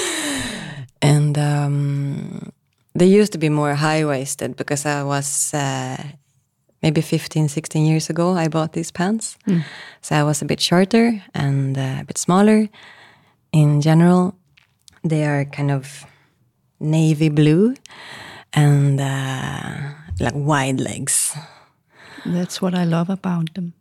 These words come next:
Speaker 1: Yeah.
Speaker 2: Yeah.
Speaker 1: <laughs> So this, oh, it also goes, like, all, all the ways in my head now, trying to explain, like, why did I choose this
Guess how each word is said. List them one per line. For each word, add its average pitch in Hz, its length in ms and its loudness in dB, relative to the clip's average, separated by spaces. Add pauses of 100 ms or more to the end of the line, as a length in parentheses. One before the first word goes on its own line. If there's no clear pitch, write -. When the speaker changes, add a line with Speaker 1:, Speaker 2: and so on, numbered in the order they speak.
(180)
Speaker 1:
Yeah. 160 280 6 (400)
Speaker 2:
Yeah. 185 180 0 (160)
Speaker 1:
<laughs> 220 340 -4 (280)
So 175 300 2 (440)
this, 185 280 0 (100)
oh, 185 220 0
it 190 120 0
also 202 180 4
goes, 185 260 4
like, 165 220 0
all, 165 260 2 (100)
all 170 200 4
the 160 100 4
ways 151 280 4
in 151 100 2
my 143 120 2
head 139 240 4
now, 135 200 0
trying 143 340 0
to 143 300 0 (1200)
explain, 147 840 2
like, 139 320 -2
why 156 240 2
did 143 140 -2
I 143 140 -6
choose 156 360 0
this - 200 -6